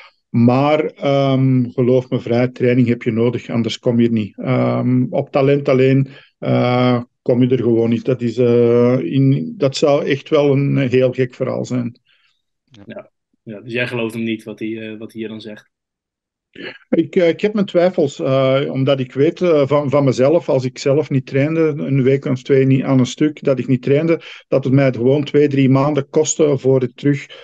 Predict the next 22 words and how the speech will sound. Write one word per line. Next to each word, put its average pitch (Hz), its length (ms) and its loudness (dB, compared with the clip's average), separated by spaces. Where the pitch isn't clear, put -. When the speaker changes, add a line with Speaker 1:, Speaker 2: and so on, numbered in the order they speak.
Speaker 1:
dat, 131 240 -2
eh, 147 220 2
echt 143 200 -4
goede 190 260 2
gevoel 147 400 2
in 147 160 0
die 127 220 0
arm, 156 260 -2
in 139 120 0
die 131 160 0
pijl 127 200 0
te 139 100 -8
krijgen. 117 460 -2
Dus 123 160 2
ik, 123 220 -4
eh, 120 280 2
ik 127 120 -4
stel 127 260 0
mij 127 140 2
er 107 140 -6
vragen 120 380 -2
er, 113 120 -6